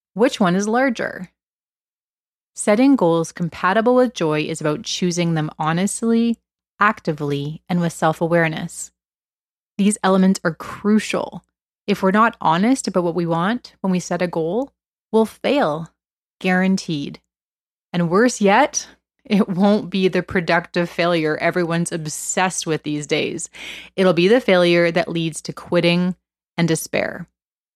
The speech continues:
When our goals are disconnected from joy, they won't survive setbacks. They won't survive the inevitable hardships and challenges that come with being alive.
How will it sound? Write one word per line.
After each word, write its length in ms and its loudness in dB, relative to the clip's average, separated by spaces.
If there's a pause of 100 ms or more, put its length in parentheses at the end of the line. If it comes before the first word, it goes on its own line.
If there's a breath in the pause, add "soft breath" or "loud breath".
(380)
When 140 2
our 80 4
goals 420 0
are 80 -2
disconnected 680 -4
from 220 -4
joy, 440 0 (380 soft breath)
they 240 2
won't 360 2
survive 440 -2
setbacks. 760 -4 (360 loud breath)
They 100 4
won't 280 4
survive 500 2
the 140 0
inevitable 580 2
hardships 580 -2
and 140 -4
challenges 560 -4
that 200 -8
come 480 -2
with 240 -4
being 320 -4
alive. 680 -10